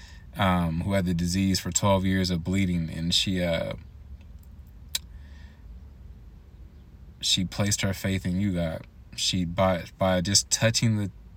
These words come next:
hem of your garment, she believed that she would be healed, and ultimately that she would have eternal life. Um, I'm sure she didn't even know that. That was part of the extra gift. So thank you, Lord. Once again, this is the day that you have made. We will rejoice and be glad in it.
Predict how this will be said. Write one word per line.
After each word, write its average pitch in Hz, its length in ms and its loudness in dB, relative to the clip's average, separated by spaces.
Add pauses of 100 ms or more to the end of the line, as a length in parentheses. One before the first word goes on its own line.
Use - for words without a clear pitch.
(140)
hem 110 220 2
of 107 120 2
your 104 120 0
garment, 95 460 0
she - 140 -2
believed 95 300 -2
that 90 100 -2
she - 140 -2
would 92 100 0
be 85 120 0
healed, 95 440 -4 (460)
and 92 140 2
ultimately 92 440 2
that 90 120 0
she - 140 0
would 90 100 0
have 90 180 0
eternal 90 400 -2
life. 87 420 -4 (580)
Um, - 480 -8 (180)
I'm 87 300 -2
sure 98 200 0
she 101 140 0
didn't 95 120 0
even 92 200 0
know 92 160 2
that. 85 220 -2 (120)
That 92 60 -2
was 90 120 0
part 95 260 2
of 87 80 0
the 82 180 -2
extra 92 300 -2
gift. 85 280 -2
So 87 280 -4 (440)
thank 120 240 6
you, 120 100 4
Lord. 120 300 4 (340)
Once 101 180 0
again, 123 380 2 (280)
this 110 240 2
is 107 60 0
the 104 100 0
day 107 180 4
that 95 220 2
you 113 100 4
have 107 100 4
made. 104 260 4
We 101 140 4
will 92 200 2
rejoice 113 400 4
and 95 200 0
be 98 80 4
glad 90 300 0
in 82 140 0
it. 78 100 -4